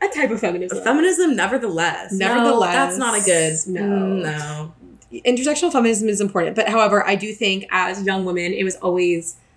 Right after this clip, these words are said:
Speaker 1: a good thing that our voices were heard. And I actually, when my dad passed away, I got a lot of texts from my friends kind of saying similar things that, you know,
Speaker 2: Yeah.
Speaker 1: the time they spent with him growing up, they always felt like he addressed them like people.
Speaker 2: Yeah, I
Speaker 1: He
Speaker 2: remember
Speaker 1: saw
Speaker 2: Rebecca
Speaker 1: their
Speaker 2: saying that.
Speaker 1: value. Yeah, like Ava said, like, I had a lot of friends who said that, and that was a really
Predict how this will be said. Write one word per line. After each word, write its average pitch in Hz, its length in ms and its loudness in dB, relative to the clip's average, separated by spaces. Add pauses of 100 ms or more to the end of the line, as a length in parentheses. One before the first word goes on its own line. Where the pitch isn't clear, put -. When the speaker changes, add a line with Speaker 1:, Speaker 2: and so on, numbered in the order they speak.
(140)
Speaker 1:
a 226 60 -2
good 226 220 2
thing 233 140 -4
that 226 120 -2
our 214 80 -2
voices 202 320 -2
were 214 80 -4
heard. 196 240 -2
And 180 100 -2
I 196 80 -2
actually, 190 420 0
when 185 100 0
my 185 80 0
dad 180 200 -2
passed 175 240 -4
away, 180 240 0
I 180 60 0
got 180 160 0
a - 20 -4
lot 175 160 -4
of 175 60 -6
texts 180 200 -10
from 190 100 -6
my 170 80 -4
friends 180 760 -4 (240)
kind 349 120 2
of 403 60 0
saying 403 160 4
similar 381 300 0
things 330 240 2
that, 185 400 0
you - 80 -2
know, - 80 2
Speaker 2:
Yeah. - 80 0
Speaker 1:
the - 40 -2
time 220 120 -4
they 214 80 2
spent 208 180 -2
with 208 100 -4
him 208 100 -2
growing 196 200 -4
up, 185 240 -8
they 202 120 2
always 196 280 2
felt 185 220 -2
like 185 200 -6 (240)
he 202 460 -2
addressed 196 280 -4
them 202 100 -2
like 196 120 -6
people. 208 460 -4
Speaker 2:
Yeah, 196 80 -4
I 185 40 -10
Speaker 1:
He 190 80 -4
Speaker 2:
remember 196 180 0
Speaker 1:
saw 190 160 2
Speaker 2:
Rebecca 202 120 2
Speaker 1:
their 202 120 -2
Speaker 2:
saying 170 120 -4
that. 180 100 -2
Speaker 1:
value. 190 540 0 (220)
Yeah, 185 260 -4
like 185 160 -6
Ava 180 220 -6
said, - 180 -10
like, 190 200 -2 (160)
I 185 500 0
had 190 160 -4
a - 20 0
lot 175 120 0
of 175 60 -4
friends 175 160 -4
who 175 40 -6
said 170 160 -4
that, 170 200 -2
and 185 100 -2
that 170 120 -2
was 170 400 0
a 202 60 -4
really 175 500 2